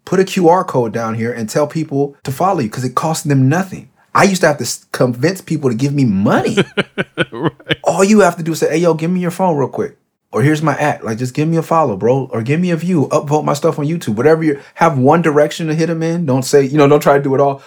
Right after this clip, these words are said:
Speaker 1: But if it's your cousin and you guys are having beers, bro, there's no reason everybody at that backyard carne asada party shouldn't be following you and have downloaded your music, rated your podcast.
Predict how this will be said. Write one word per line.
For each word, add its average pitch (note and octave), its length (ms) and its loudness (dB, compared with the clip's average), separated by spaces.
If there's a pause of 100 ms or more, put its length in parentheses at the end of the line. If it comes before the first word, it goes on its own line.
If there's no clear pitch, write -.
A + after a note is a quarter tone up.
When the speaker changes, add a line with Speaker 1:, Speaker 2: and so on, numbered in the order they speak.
(100)
Speaker 1:
But C#3+ 100 2
if C#3 120 2
it's D3 120 0
your C#3+ 80 0
cousin F#3 400 0
and C#3+ 80 -2
you D3+ 80 -2
guys D#3+ 200 2
are C#3 100 2
having D3+ 320 0
beers, G3 400 -2 (260)
bro, F3+ 180 2
there's F3+ 140 -2
no F3+ 120 -2
reason E3+ 260 0
everybody D#3+ 340 4
at D3+ 80 -4
that D3 160 0
backyard D3 480 2
carne D#3 220 -4
asada D3 640 0
party D3+ 300 2
shouldn't C3+ 400 -6
be B2+ 100 -2
following C#3 500 0
you C#3 360 0
and A2+ 380 -2
have B2 220 2
downloaded C#3 420 2
your C3 100 0
music, C3 380 2
rated C3+ 320 2
your C#3 100 2
podcast. C#3 720 -2